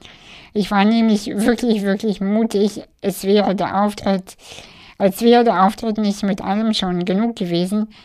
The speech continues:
habe ich beschlossen, eine Live-Meditation mit dreihundert Menschen durchzuführen.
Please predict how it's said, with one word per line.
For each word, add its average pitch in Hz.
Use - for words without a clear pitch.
habe 196
ich 202
beschlossen, 226
eine 208
Live-Meditation 185
mit 202
dreihundert 208
Menschen 185
durchzuführen. 180